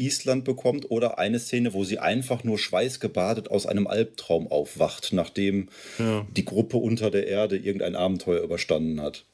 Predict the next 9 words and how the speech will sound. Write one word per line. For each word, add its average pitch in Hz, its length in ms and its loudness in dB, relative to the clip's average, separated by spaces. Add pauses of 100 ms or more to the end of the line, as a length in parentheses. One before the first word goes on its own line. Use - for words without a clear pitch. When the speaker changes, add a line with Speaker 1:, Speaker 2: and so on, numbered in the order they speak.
Speaker 2:
Naja, 139 340 0
mein 131 200 -2
Gott, 131 300 -2
Jenny, 143 400 2
äh, 123 640 0
ist - 220 -8
halt 127 180 2
eine, 120 100 2
äh, 117 560 0